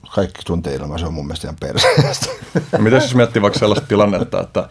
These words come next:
Speaker 2: että joku ihminen aktiivisesti tulee sun rajan yli?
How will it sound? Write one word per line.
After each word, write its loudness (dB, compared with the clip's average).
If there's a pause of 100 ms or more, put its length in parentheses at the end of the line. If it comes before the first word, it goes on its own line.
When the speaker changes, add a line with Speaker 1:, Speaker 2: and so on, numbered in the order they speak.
(480)
Speaker 2:
että -2
joku 2
ihminen 0 (600)
aktiivisesti 0 (100)
tulee 2
sun -4
rajan 4
yli? 2